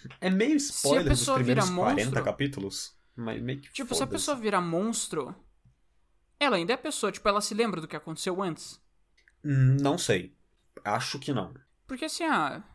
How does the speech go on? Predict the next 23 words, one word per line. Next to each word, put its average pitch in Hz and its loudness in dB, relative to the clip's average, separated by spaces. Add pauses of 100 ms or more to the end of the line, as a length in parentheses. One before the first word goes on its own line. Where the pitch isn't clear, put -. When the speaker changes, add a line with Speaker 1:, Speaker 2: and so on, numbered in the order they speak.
(380)
Speaker 2:
vira 262 0
todo 339 -2
mundo 330 2
monstro, 247 0
faz 202 -4
uma 247 -4
sociedade 233 -6
de 214 -8
uns 180 -4
monstros 180 -6
aí 175 -4
foda. 170 -8
Porque - -6
o 269 -2
que 294 -6
que 294 -6
os 269 -4
monstros 254 0
fazem? 151 0
Eles - -16 (160)
derrubam 180 -2
a - -8
parede, 165 0